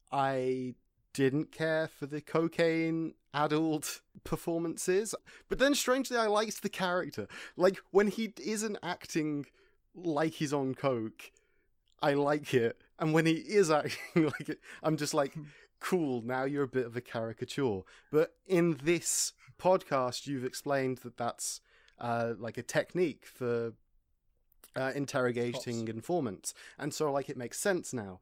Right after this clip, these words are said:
Speaker 1: And it's, it's one of those films where I think this has happened a couple of times where this has been my first proper viewing, and when I've watched it, it's been a very par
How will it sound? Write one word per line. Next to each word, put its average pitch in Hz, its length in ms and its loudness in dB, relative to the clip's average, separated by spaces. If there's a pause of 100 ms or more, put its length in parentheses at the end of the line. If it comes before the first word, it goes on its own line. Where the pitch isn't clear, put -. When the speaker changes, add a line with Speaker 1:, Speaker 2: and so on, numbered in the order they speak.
(1120)
Speaker 1:
And 175 120 -2
it's, 170 180 -4 (120)
it's - 240 -12
one 190 220 2
of 165 100 -2
those 160 280 0
films 160 380 -4
where 131 300 -4
I 127 60 -6
think 180 300 -4 (100)
this 147 140 -10
has 135 100 -8
happened 127 260 -6
a 123 60 -8
couple 143 260 -4
of 123 60 -8
times 117 420 -4 (280)
where 135 120 0
this 139 160 -2
has 131 100 -10
been 135 140 -2
my 127 140 -2
first 135 420 -4
proper 131 280 -2
viewing, 120 520 -2 (300)
and 127 180 -2
when 151 160 4
I've 123 180 0
watched 147 360 0
it, 113 240 -2
it's - 240 -10
been 123 240 -2
a 120 60 -2
very 113 560 -2 (680)
par 123 560 2